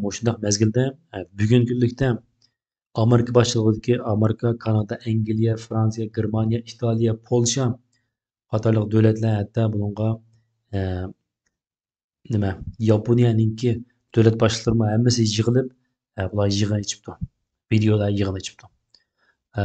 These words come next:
bu yig'inning asosli maqsadi, albatta, yana mush Ukraina vaziyati, e, va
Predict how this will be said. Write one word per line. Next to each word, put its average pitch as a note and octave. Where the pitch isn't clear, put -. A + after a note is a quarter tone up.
bu A2
yig'inning A2+
asosli A#2
maqsadi, G#2+
albatta, G#2
yana G2+
mush G2+
Ukraina A2
vaziyati, G#2+
e, F#2
va G#2